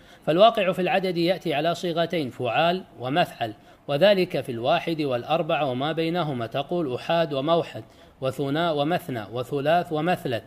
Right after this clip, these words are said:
ورباع ومربع. قال النجاري رحمه الله تعالى: "لا تتجاوز العرب الأربعة".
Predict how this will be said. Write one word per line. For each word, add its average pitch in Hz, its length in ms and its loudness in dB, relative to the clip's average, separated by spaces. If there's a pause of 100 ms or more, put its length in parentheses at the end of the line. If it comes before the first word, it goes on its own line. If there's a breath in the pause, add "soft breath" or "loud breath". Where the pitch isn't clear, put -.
(340 loud breath)
ورباع 135 500 2
ومربع. 143 480 0
قال 160 260 4
النجاري 131 800 -4
رحمه 143 600 -4
الله 135 300 2
تعالى: 156 520 0
"لا 156 100 2
تتجاوز 147 640 -2
العرب 147 500 -2
الأربعة". 160 520 0